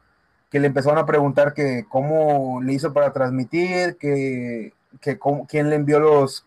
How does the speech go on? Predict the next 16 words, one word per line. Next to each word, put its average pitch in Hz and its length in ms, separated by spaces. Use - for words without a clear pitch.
a 135 60
los 135 140
comentaristas, 165 960
y 139 580
pues 143 260
nosotros 160 300
así 185 120
como 185 260
que 160 80
con 165 120
cara 170 180
de 175 120
que, 156 120
pues, 131 240
llegamos 196 380
solos. 226 440